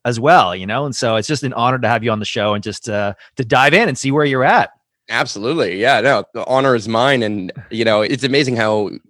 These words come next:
Speaker 2: our energy has impact on other people. We don't fully realize it. You know what I
Speaker 1: Right.
Speaker 2: mean? Like, obviously, I know that I connect with you. Obviously, I know that I,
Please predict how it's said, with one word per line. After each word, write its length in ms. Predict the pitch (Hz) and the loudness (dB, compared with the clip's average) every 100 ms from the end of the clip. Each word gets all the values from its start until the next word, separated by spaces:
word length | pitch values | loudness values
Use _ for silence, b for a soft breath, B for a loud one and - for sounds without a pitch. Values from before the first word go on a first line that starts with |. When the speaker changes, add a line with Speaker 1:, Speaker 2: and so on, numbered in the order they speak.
| _ | _
Speaker 2:
our 160 | 120 117 | -2 0
energy 320 | 120 120 107 | 0 0 -2
has 180 | 107 107 | -6 -6
impact 320 | 107 104 101 | -6 -4 -4
on 140 | 101 98 | -6 -8
other 80 | 98 | -8
people. 260 | 98 92 | -10 -10
We 120 | 98 | -8
don't 200 | 98 87 | -8 -10
fully 220 | - 107 92 | -10 -8 -6
realize 480 | 92 95 - - | -8 -8 -8 -10
it. 100 | - - | -14 -12
You 100 | 104 | -6
know 80 | 113 | -2
what 40 | |
I 40 | |
Speaker 1:
Right. 80 | 190 | -2
Speaker 2:
mean? 140 | 95 110 | -2 -8
Like, 140 | 98 | -8
obviously, 420 | 180 165 147 147 123 | -4 -2 -2 2 2
I 120 | 117 | 2
know 300 | 120 117 113 | 0 0 0
that 140 | 104 | -2
I 60 | 104 | -4
connect 340 | - 123 127 | -4 -4 -4
with 220 | 127 113 | -6 -10
you. 220 | 120 117 113 | -8 -2 -2
Obviously, 340 | 117 117 110 | -2 -4 -4
I 80 | 101 | -4
know 260 | 104 110 | -4 -4
that 140 | 104 101 | -4 -4
I, 160 | 95 | -6